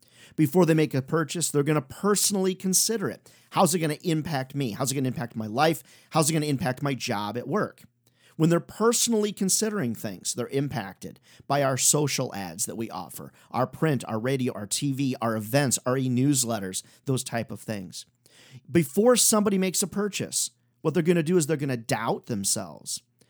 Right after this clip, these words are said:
They're gonna need validation. That's where we come into the mix. The consumer buying cycle demands that we do digital. It demands that we do print. It demands that we do T V because we are driving the familiar factor.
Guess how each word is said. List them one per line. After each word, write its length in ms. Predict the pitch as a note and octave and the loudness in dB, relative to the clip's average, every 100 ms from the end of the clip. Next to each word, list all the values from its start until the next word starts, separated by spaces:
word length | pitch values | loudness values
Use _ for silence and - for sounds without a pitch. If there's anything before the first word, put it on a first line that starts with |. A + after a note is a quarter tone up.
| - | -2
They're 120 | D3+ | 2
gonna 180 | E3 D#3 | 4 4
need 180 | D3+ A#2+ | 2 2
validation. 800 | B2 A#2 A#2+ C3+ F#3 - F2+ - - _ | 0 2 -2 -2 -2 -2 -6 -12 -20 _
That's 360 | C3+ D#3+ F#3+ - | 2 4 4 2
where 100 | G3 | 4
we 160 | D#3+ | 4
come 180 | E3+ E3+ | 0 0
into 160 | D#3+ E3 | 0 0
the 100 | F3 | -2
mix. 340 | A3 - - - - _ | -2 -4 -8 -8 -20 _
The 100 | F3 | -4
consumer 580 | F3+ E3+ - A3 B3 C#4+ | -2 0 2 2 0 -2
buying 400 | F3+ F3 G3 F#3 | -2 -2 0 2
cycle 360 | - E3+ D#3+ | 2 0 -2
demands 800 | C3+ D#3+ C#3+ D3 F#3+ A3 B2+ A#2 | -2 0 0 0 0 0 0 -2
that 160 | C#3 A#2+ | -4 -2
we 140 | B2+ | -2
do 160 | A#2 A2+ | -2 -4
digital. 560 | A2+ C#3 B2+ G#2+ E2 - - - | -2 -2 0 -4 -10 -18 -20 -10
It 120 | C3 | -4
demands 520 | D3 C3+ D3 F3 F3 | 0 2 2 2 2
that 100 | B2+ | 0
we 120 | A#2 | -4
do 140 | A2 A2 | -4 -6
print. 360 | - A2+ F2+ - - | -8 -10 -10 -16 -8
It 80 | B2+ | -2
demands 640 | C3 C3 D3+ G#3 A#3 E3+ | 0 2 2 2 2 0
that 100 | C#3 | 0
we 100 | B2 | -2
do 160 | A2+ A2 | -4 -4
T 220 | - A2 | -4 -4
V 260 | G2 F2+ - - - | -6 -10 -14 -16 -6
because 340 | C3+ D#3 C3 | -2 0 0
we 220 | A#2+ F#3 | 0 2
are 120 | G3 D3+ | 2 -2
driving 640 | A#2 B2+ C#3 D#3+ D#3+ D3+ A#2+ | -6 -2 0 0 -2 -4 0
the 180 | C#3 | 0
familiar 760 | C#3+ - C#3+ C3 C3+ C#3 C#3 C#3 | 0 -2 0 2 4 4 2 -2
factor. 800 | - - B2 D3 F3 - G2 - | -6 -8 -6 -6 -10 -10 -12 -12